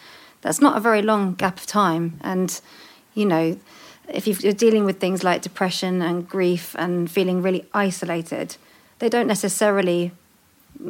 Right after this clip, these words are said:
you know, alleviate within two years. So you probably still had all those things in concurrent, but you also have found a way to sort of give yourself this other way to do it.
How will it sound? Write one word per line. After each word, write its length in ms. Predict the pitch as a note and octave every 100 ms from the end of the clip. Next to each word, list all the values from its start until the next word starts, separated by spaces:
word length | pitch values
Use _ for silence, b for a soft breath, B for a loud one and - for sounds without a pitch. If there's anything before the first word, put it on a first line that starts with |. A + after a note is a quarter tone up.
| - -
you 120 | A3
know, 260 | F#3+ F#3 F3+ -
alleviate 800 | G#3+ G#3+ A3 G3+ F3+ F3 - - b b b
within 280 | G#3 G3 F#3
two 140 | - G3+
years. 340 | F#3 G3+ F3+
So 100 | F#3+
you 80 | G#3+
probably 380 | A#3 A#3 A#3 G#3
still 300 | F#3 A#3 A3
had 320 | G#3 G#3 - -
all 180 | - B3+
those 200 | G#3+ G3+
things 500 | G3+ G3+ G3 F#3 - b b b b - - -
in 240 | A3 G#3
concurrent, 500 | - G#3 A3 G#3 F3+
but 100 | F3
you 120 | G3
also 260 | F#3 F#3+ G3
have 140 | F#3
found 240 | G3 G3 F#3+
a 60 |
way 220 | F#3 F#3+
to 120 | F#3+ F#3+
sort 160 | -
of 40 | G#3
give 160 | G#3
yourself 380 | G3 F3+ F3+ E3+
this 320 | F#3 F3 - - b b b
other 160 | G3+ F#3+
way 160 | F#3
to 120 | F#3
do 120 | F3 G3
it. 420 | F3 - -